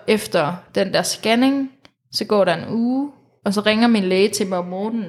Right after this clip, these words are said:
Jeg skal møde sent den dag, og han ringer til mig klokken ni. Og synes jeg er lidt mærkeligt, hvor jeg tænker sådan, "Okay, er det sådan en hasteoperation for menisken, eller hvad? Sådan, er den helt fuldstændig smadret, eller hvad sker der?" Så jeg tænkte slet ikke længere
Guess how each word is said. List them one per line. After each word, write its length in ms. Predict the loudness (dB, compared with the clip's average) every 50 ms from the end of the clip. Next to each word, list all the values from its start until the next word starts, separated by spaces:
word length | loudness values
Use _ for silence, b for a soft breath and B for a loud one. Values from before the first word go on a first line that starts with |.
| -10 -14 -8 -2
Jeg 120 | -2 -2 -2
skal 140 | -2 -6
møde 140 | -8 -6 -6
sent 440 | -6 -4 -2 -2 -2 -4 -6 -6 -8
den 180 | -8 -8 -6 -6
dag, 340 | -6 -6 -6 -8 -10 -12 -10
og 60 | -6
han 160 | -6 -6 -4 -4
ringer 200 | -4 -4 -4 -4
til 120 | -4 -6
mig 100 | -6 -4
klokken 240 | -6 -6 -4 2 2
ni. 240 | 4 4 2 0 -4 -14 b b b b b b b b b b b b b b -10
Og 80 | -6 0
synes 220 | 2 2 2 2
jeg 80 | 2 2
er 60 | 0
lidt 120 | -2 -2
mærkeligt, 500 | -2 -4 -4 -4 -4 -4 -4 -6 -6 -8 -18 -20 _ _ _ -4
hvor 100 | 0 2
jeg 140 | 2 2 2
tænker 280 | 0 -2 -2 0 0 -2
sådan, 300 | -2 -4 -6 -6 -4 -4
"Okay, 280 | -4 -4 0 0 0
er 40 | 0
det 100 | 0 -2
sådan 140 | -4 -4 -6
en 40 | -2
hasteoperation 800 | 2 2 2 2 2 0 0 0 2 0 0 0 0 -2 0 0
for 100 | 0 0
menisken, 460 | 2 2 2 2 2 0 0 -4 -4
eller 160 | -2 -2 0
hvad? 180 | 0 0 0 0
Sådan, 180 | -2 -2 -2 -2
er 60 | -2
den 100 | -2 0
helt 360 | 0 2 2 2 0 -2 0
fuldstændig 520 | -2 -2 -2 -2 -2 -4 -4 -2 -2 -6
smadret, 400 | -6 -4 -2 0 2 2 2 2 0
eller 120 | -2 -2
hvad 100 | -2 -2
sker 220 | -2 0 0 0 0
der?" 120 | -2 -6 -8 B B B B B B -18 B B B B _ _ _ _ _ _ _ _ -12 -8
Så 140 | -2 -2 0
jeg 60 | 0
tænkte 280 | 2 2 4 2 2 2
slet 200 | 2 2 2 2
ikke 180 | 2 2 2
længere 500 | 2 4 4 4 4 4 2 2 0 -4